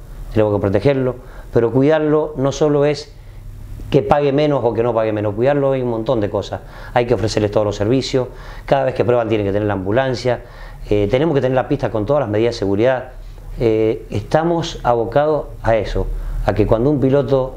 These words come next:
llegue al menos a nuestro club, que venga a correr, ofrecerle todo lo que mejor podamos para brindarle lo mejor porque ellos son los protagonistas de esto.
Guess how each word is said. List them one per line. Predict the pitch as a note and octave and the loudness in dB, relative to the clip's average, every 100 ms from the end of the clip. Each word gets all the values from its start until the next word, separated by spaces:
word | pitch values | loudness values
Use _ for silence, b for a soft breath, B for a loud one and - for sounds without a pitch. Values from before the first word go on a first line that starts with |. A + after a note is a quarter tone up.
| A#2+ | 0
llegue | C3 C3+ | 2 2
al | A2 | 2
menos | A#2 A#2 A2 - B B B B B | 0 0 -2 -6 B B B B B
a | G#2+ | 0
nuestro | G#2+ D3 D3 C3 | 2 2 2 2
club, | B2 C#3 C#3 | 4 2 0
que | - | 0
venga | A2 C3 A#2+ | 0 2 0
a | |
correr, | A#2 C3 C3+ B B B | 2 0 0 B B B
ofrecerle | A2+ A2 A2 C3+ B2+ | 0 0 0 0 0
todo | A#2+ D3+ | 2 2
lo | D#3 B2 | 2 0
que | |
mejor | A#2+ A2 C#3 C3+ | 0 0 -2 -2
podamos | A#2 B2+ C#3 C3+ C3 B B B B - | 0 0 0 -2 -6 B B B B -2
para | A2 A#2+ | 0 0
brindarle | A#2 A2+ A#2 B2 E3+ E3 | 0 2 2 2 2 2
lo | C#3+ | 0
mejor | B2+ D#3+ D3 | 0 0 -2
porque | A#2+ C3+ | -2 0
ellos | B2+ | -2
son | A2+ C3+ C#3 A#2+ | -2 -4 -4 -6
los | C3 A2+ | -2 0
protagonistas | A2+ G#2 G#2+ B2+ A2+ G#2+ | 0 0 0 -2 -4 -4
de | |
esto. | G#2 | -6